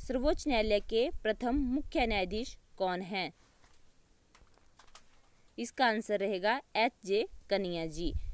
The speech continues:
यह क्वेश्चन मैक्सिमम टाइम हर एक क्वेश्चन, हर एक पेपर्स में पूछा जाता है। तो गाइस, ये बहुत ही इंपॉर्टेंट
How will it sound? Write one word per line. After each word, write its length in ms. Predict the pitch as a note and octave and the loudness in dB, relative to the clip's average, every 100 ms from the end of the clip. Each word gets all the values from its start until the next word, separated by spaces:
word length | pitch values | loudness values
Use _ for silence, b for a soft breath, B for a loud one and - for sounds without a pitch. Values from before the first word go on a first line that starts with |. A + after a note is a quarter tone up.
| B - - | B -8 -2
यह 220 | B3 D#4+ | 2 2
क्वेश्चन 420 | B3+ A3+ - A#3+ | 2 0 2 2
मैक्सिमम 540 | C4+ C4 - F4 F#4+ F4+ | 4 2 2 0 0 2
टाइम 340 | A#3+ G3+ A#3 - | 0 0 -2 -4
हर 120 | A#3 B3+ | 0 0
एक 140 | - | 2
क्वेश्चन, 440 | A3+ G#3+ - G3+ G#3 | 0 -2 -4 -6 -6
हर 200 | - A#3+ | -2 0
एक 160 | C#4+ F4+ - | 0 -2 0
पेपर्स 360 | G#3 G3 G3+ G3+ | 0 0 -4 -2
में 180 | B3+ | -4
पूछा 440 | E4+ B3+ A#3 A#3+ D#4+ | -2 -4 -2 -2 -4
जाता 380 | C4 G#3 E3 - | -2 0 0 -2
है। 300 | D3+ F3+ D3 - - - - - - - - | -4 -4 -6 -6 -20 -20 -20 -20 -18 -12 -4
तो 80 | G#3+ | -2
गाइस, 400 | G#3+ A3 B3+ - | 4 4 4 0
ये 120 | A#3+ | -2
बहुत 360 | G#3+ C4 C4 B3+ | 2 6 4 4
ही 100 | B3 | -4
इंपॉर्टेंट 560 | D4+ A#3+ G#3+ G3+ G#3 | -2 -2 0 0 -2